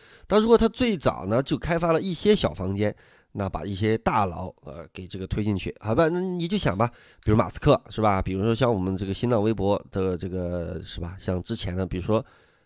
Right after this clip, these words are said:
假设吧，姚晨吧，是吧？姚晨，哎，只有姚晨能拉朋友，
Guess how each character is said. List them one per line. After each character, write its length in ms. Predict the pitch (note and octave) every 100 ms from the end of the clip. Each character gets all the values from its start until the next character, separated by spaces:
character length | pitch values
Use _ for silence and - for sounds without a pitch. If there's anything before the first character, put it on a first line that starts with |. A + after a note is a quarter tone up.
| _
假 160 | G2
设 160 | G2+ D#3
吧， 220 | A#2+ - -
姚 180 | G2+ C#3
晨 260 | A2+ G2
吧， 160 | D3+ C#3 - _ _ _
是 100 | -
吧？ 140 | G#2 - _ _
姚 160 | C#3 F3
晨， 240 | D#3+ E3+ - _ _
哎， 180 | F#3 B3+ -
只 240 | - C4+
有 100 | C4+
姚 180 | A#3 C4
晨 400 | - - G3 C4
能 180 | A3+ F#3+
拉 140 | D#3+
朋 220 | - G#2+
友， 160 | G2+